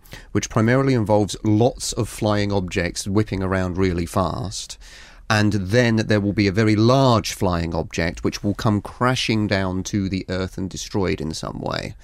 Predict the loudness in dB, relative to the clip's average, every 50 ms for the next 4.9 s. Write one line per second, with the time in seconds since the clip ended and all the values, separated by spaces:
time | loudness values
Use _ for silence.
0 | -12 -2 0 2 4 4 4 4 4 4 2 2 2 2 4 4 2 2 2 2
1 | 4 4 2 2 2 4 4 4 2 2 0 2 2 2 2 2 0 -2 0 0
2 | 0 0 0 0 -2 -6 -8 -6 -6 -6 -6 -6 -4 -2 -4 -2 -2 -4 -2 -2
3 | -2 -2 -2 -4 -4 -6 -8 -14 -4 -2 0 2 2 2 0 0 -2 -6 -12 -4
4 | -2 0 0 2 0 -2 0 0 -2 0 0 0 0 0 2 0 0 -2